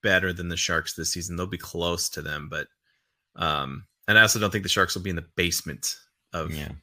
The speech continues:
Speaker 1: the division. Not that I don't want them to be, 'cause I do want them to get a high pick, but I don't think they'll be down there. So, um, I mean, I'm not quite giving you everything, but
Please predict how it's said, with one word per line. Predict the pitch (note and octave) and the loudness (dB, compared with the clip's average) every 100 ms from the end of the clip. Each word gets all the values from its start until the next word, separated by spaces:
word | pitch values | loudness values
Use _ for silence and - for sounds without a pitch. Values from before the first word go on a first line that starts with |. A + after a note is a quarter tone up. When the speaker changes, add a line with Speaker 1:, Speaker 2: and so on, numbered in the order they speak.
| _ _ _ | _ _ _
Speaker 1:
the | - | -6
division. | E2+ E2+ D#2 | 0 0 2
Not | E2+ A2+ | 2 4
that | C3+ | 6
I | A2 | 4
don't | A2+ C#2 | 4 0
want | F2+ F#2 | 0 0
them | G#2+ G2+ | 0 -2
to | G#2+ | -2
be, | A2 A2 | 0 0
'cause | F#2 | -2
I | F2+ | -4
do | F2 F#2 | -2 -2
want | F2 | -2
them | F2+ | -4
to | F#2 | -2
get | F#2 | -2
a | F2 | 2
high | F2+ | 2
pick, | F2 G2 G2+ - - | 4 4 4 2 -4
but | G2+ F#2 - - - - _ _ _ | 2 4 2 -10 -20 -20 _ _ _
I | G#2 | 4
don't | G#2+ | 6
think | G2+ F2+ | 4 0
they'll | F2 | 0
be | E2 F2+ | -2 -4
down | D#2+ D#2 C#2+ | 0 0 -2
there. | A#1 | -6
So, | - F2 D#2+ C2 - _ - | -4 -2 -2 -4 -8 _ -6
um, | D2+ D2 C#2+ D2 G2 - _ - - | -2 -2 -2 -8 -12 -18 _ -20 -10
I | |
mean, | G2 F2 | -4 0
I'm | |
not | F#2+ - | 0 0
quite | F#2 D2 | -2 -2
giving | F2+ E2 | -4 -4
you | D#2 | -4
everything, | D#2 F2 E2 D#2+ | -4 -2 -4 0
but | E2+ | 0